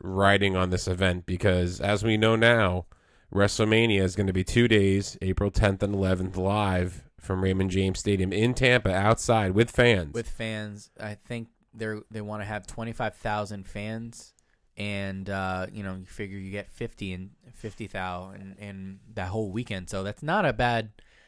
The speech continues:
Speaker 2: it's not a bad thing.
Speaker 1: It's not.
Speaker 2: Because I think the stadium alone holds sixty plus.
Speaker 1: Yeah, plus you're gonna have people that are gonna buy, obviously, two days tickets.
Speaker 2: Oh, oh, yeah.
Speaker 1: Yeah,
Speaker 2: Oh, my God.
Speaker 1: of course, yeah. And,
Speaker 2: Double,
Speaker 1: and
Speaker 2: double covid.
Speaker 1: Yeah, and it's <laughs>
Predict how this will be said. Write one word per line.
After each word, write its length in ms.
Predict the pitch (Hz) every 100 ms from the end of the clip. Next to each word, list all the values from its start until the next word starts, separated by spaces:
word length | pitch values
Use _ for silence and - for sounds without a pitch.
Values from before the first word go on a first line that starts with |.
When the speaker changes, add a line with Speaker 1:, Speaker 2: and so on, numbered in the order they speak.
| _
Speaker 2:
it's 120 | -
not 160 | 165 185
a 40 |
bad 240 | 156 147
thing. 320 | - 151 104 95 _ _ -
Speaker 1:
It's 140 | 117
not. 300 | 104 92 85 -
Speaker 2:
Because 260 | 117 123 123
I 80 |
think 220 | 120 170 165
the 60 |
stadium 460 | - - 135 135 117
alone 340 | 107 113 117
holds 400 | 101 104 101 98
sixty 500 | - - 117 - -
plus. 580 | 95 - 107 120 - - -
Speaker 1:
Yeah, 160 | 117 104
plus 240 | 143 131
you're 100 | 127
gonna 120 | 113
have 100 | 104
people 240 | - 107 95
that 80 |
are 40 | 90
gonna 160 | 90 87
buy, 240 | 87 87
obviously, 500 | 82 87 85 87 80 -
two 160 | -
days 300 | 85 80 73 _
tickets. 500 | - 85 - - - _ _ _ _ _ _ 659
Speaker 2:
Oh, 420 | 123 107 92 95
oh, 20 |
yeah. 300 | 85 101 92 67
Speaker 1:
Yeah, 180 | 90
Speaker 2:
Oh, 40 | 76
my 120 | 73
God. 200 | 95 87
Speaker 1:
of 100 | 76
course, 340 | 92 76 -
yeah. 260 | 82 85 - - - - - - - - - - -
And, 200 | 110 110
Speaker 2:
Double, 260 | - 110 110
Speaker 1:
and 120 | 98
Speaker 2:
double 240 | - 92 98
covid. 360 | - 85 80 80
Speaker 1:
Yeah, 260 | 107 92
and 180 | - 104
it's 180 | 101 -
<laughs> 440 | 120 - - -